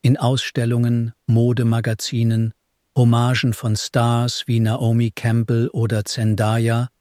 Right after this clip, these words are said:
und im Dokumentarfilm Danielle Luna Supermodel von zweitausenddreiundzwanzig.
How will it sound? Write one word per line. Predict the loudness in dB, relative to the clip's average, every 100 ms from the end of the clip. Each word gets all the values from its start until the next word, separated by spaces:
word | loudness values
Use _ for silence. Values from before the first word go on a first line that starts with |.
| _ _ 0
und | 0 2
im | 0
Dokumentarfilm | 0 0 0 0 0 -2 -2 -2 -2 0 2 0 -6 _ _ 0
Danielle | 2 4 2 2 2
Luna | 0 2 2 2 0
Supermodel | 0 0 2 2 2 0 0 -2 -4 _ _ _
von | -8 -2 -2
zweitausenddreiundzwanzig. | -2 -4 -2 -2 -4 -2 -2 -2 -2 -2 0 -2 -4 -4 -4 -4 -10 -16 -20